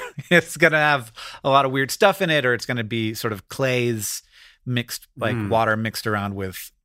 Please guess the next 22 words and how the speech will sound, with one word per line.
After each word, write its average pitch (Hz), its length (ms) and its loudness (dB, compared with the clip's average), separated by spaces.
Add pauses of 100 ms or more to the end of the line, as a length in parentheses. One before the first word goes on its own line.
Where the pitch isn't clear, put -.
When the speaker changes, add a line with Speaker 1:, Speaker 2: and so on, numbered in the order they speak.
Speaker 1:
uh, 104 160 -6
minerals 95 440 -8
and - 120 -16
stuff. - 320 -14 (440)
Speaker 2:
Hmm. 117 380 -4 (600)
Well, 131 440 2 (1120)
I'm 143 160 2
excited 147 480 2
to 131 40 -2
find 131 320 4
out 123 180 4
more. 120 220 2
It's 95 160 -4
a 110 40 -2
shame 143 320 0
that 123 160 0
that 110 280 4
rock 120 360 2
doesn't 110 260 0
have, 110 280 4
like, 104 340 2
uh, 98 300 4